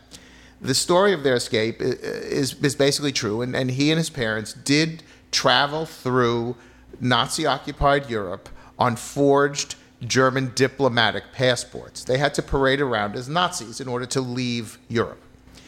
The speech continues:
The way that this was funded was by them s-, having smuggled large amount of gold out of Austria to Belgium just prior to the beginning of the war.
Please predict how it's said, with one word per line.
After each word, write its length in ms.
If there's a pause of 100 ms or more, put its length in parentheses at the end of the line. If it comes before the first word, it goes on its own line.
(340)
The 80
way 260
that 180
this 200
was 160
funded 600 (300)
was 360 (240)
by 260
them 220
s-, 460
having 320
smuggled 920 (280)
large 440
amount 260
of 180
gold 580 (320)
out 260
of 100
Austria 540 (460)
to 400
Belgium 640 (460)
just 380
prior 280
to 140
the 60
beginning 480
of 140
the 60
war. 400